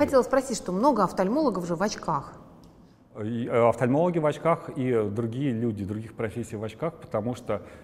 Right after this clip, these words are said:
Speaker 2: а, у них может быть слабая близорукость, она может быть удобна для жизни. Как ни странно, слабая близорукость может быть удобна для жизни,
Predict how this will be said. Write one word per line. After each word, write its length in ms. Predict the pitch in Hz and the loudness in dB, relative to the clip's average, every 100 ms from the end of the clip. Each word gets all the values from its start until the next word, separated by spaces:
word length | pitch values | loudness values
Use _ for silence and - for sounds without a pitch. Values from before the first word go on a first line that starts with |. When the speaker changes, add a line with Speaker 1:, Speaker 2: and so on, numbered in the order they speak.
| - - | -20 -12
Speaker 2:
а, 240 | 107 110 | -6 -4
у 100 | 113 | -2
них 160 | 120 113 | -2 -2
может 180 | 113 98 | -4 -4
быть 100 | 107 | -6
слабая 300 | 120 110 104 | -2 0 0
близорукость, 580 | 98 104 107 98 - - | -4 -4 -2 -4 -6 -8
она 100 | 117 | -4
может 200 | 117 117 110 | -2 -2 -4
быть 120 | - | -8
удобна 300 | 117 107 107 | -4 -2 -2
для 160 | 104 104 | -6 -6
жизни. 340 | 104 98 98 95 | -8 -8 -12 -12
Как 180 | 110 - | -14 -10
ни 40 | |
странно, 380 | 107 - 143 180 | -12 -4 -4 -2
слабая 300 | - 120 120 | -4 -4 -4
близорукость 480 | 104 104 117 156 - | -4 -6 -8 -8 -8
может 200 | 107 117 | -10 -10
быть 120 | 107 95 | -12 -10
удобна 300 | 104 110 98 | -8 -8 -8
для 160 | 104 | -10
жизни, 320 | 98 98 85 | -8 -10 -12